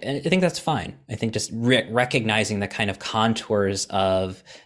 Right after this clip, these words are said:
developmental thinking in the context of being in the secular modern world with the narratives that are im-, implicit in that, that's good and useful even. Um,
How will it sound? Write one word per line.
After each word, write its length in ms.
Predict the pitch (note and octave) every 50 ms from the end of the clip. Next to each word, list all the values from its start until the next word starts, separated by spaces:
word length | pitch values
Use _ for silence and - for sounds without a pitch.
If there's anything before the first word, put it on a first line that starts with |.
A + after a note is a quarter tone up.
| _
developmental 640 | - A2 G2+ G2+ F#2+ F#2+ C#2+ B1 F#2 G2 F#2 F2+ F2+
thinking 400 | - - A2+ G2 - - F#2+ F#2
in 220 | - - G#2+ G#2+ G#2
the 80 | G2+
context 580 | G2+ - - G#2 G2 F#2+ - G2 F#2 - - -
of 100 | F#2+ -
being 440 | - G2 F#2+ F#2+ F#2 F2+ F#2 F#2+ - - - - - - - _ _ _ _ _ _ _ _
in 220 | - A2+ A2 G2+ G2
the 100 | F#2+ F#2
secular 440 | - - A2 - - A2 G2+ G2 G2
modern 360 | G2 F#2+ F#2+ F#2+ F2+ F#2 F#2
world 460 | G2 G2 G2+ G#2+ B2+ D3 C#3+ C#3 - -
with 400 | A2+ G#2 G#2 A2 A2 G#2+ - -
the 80 | G#2+
narratives 600 | G2 F#2+ G2 F#2+ F#2+ G#2 A2 G#2+ A2 G#2+ G2 -
that 120 | G2+ G2 G2
are 80 | G2
im-, 160 | F#2+ G2 G2 F#2
implicit 580 | - G#2 G2 - - A2+ - - - A2+ A2
in 200 | A2 A#2 A2 A2
that, 340 | A2 A2 A#2+ C3 D3 - - - - - - - - _ _ _ _ _ _ _ _ _ _ -
that's 320 | B2+ B2 A2+ G2+ F#2 - -
good 280 | - - D2 D2+ D#2 - - -
and 180 | A2 A2+ A2 G#2+
useful 460 | B2 C3+ C3+ - - - F#2 - -
even. 420 | F2 F#2+ F#2 D2 D2 - C3+ C#3 - - - - - - _ _ _ _ -
Um, 340 | G#2+ F#2+ F#2 F2+ F2+ F2+